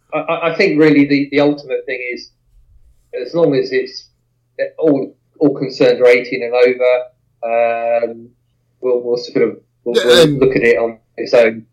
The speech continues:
Speaker 1: merits, I suppose, if you like.
Speaker 2: And as long as they're consenting adults, I mean, I guess it's,
Speaker 1: Right.
Speaker 2: and they're enjoying themselves, and,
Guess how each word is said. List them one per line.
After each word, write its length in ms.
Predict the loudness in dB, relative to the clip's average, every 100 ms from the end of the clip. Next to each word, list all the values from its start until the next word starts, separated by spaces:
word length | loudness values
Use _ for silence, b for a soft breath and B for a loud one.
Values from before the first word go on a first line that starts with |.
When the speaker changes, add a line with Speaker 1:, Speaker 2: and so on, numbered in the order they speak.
| _ _ -4
Speaker 1:
merits, 420 | 0 0 -2 -4
I 60 | -6
suppose, 420 | -6 -2 -2 0
if 140 | -6 -8
you 120 | -4
like. 340 | -4 -6 -14 _ -4
Speaker 2:
And 140 | -2
as 100 | -2
long 200 | -2 0
as 160 | 0 0
they're 160 | 0
consenting 800 | -2 -8 -6 -4 -4 -6 -6 -10 _ _ -10
adults, 540 | -4 -2 -2 -6 -20 _ _
I 60 | -14
mean, 340 | -12 -12 -16 -20 -14
I 80 | -8
guess 300 | -4 -4 -6
it's, 280 | -12 -16 -10
Speaker 1:
Right. 160 | -10 -10 _ _ _ _ -8
Speaker 2:
and 340 | -6 -4 -2
they're 180 | 0 0
enjoying 340 | 0 -2 -2
themselves, 460 | -6 -6 -4 -4 -4
and, 180 | -10